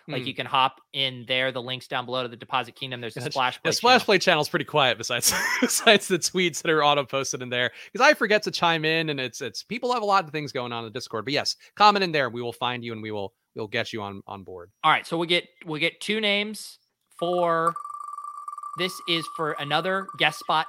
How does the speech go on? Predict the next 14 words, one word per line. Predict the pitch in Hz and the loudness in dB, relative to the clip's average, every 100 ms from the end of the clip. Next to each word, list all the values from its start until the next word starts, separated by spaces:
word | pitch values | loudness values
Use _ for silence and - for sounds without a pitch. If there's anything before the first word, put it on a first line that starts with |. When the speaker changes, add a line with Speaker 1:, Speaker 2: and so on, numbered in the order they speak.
| - | -4
Speaker 1:
ticket. | 175 - 160 - - | -4 -4 -6 -6 0
Speaker 2:
Will | 180 | 2
it | 190 | 2
be | 208 220 | 2 0
my | 175 156 233 | 6 6 6
pseudonym? | - 294 311 311 339 349 185 | 4 0 2 2 0 -2 0
Will | 170 | 0
it | 160 147 | 0 -2
be | 175 170 147 | -2 0 0
my | 139 143 | 0 0
girlfriend's | 135 208 - 269 285 | 0 0 0 -2 -2
pseudonym? | - 285 294 320 294 | -6 -4 -2 -2 -2
No. | 160 285 - _ _ _ _ _ | -2 -2 -6 _ _ _ _ _
<laughs> | - | -18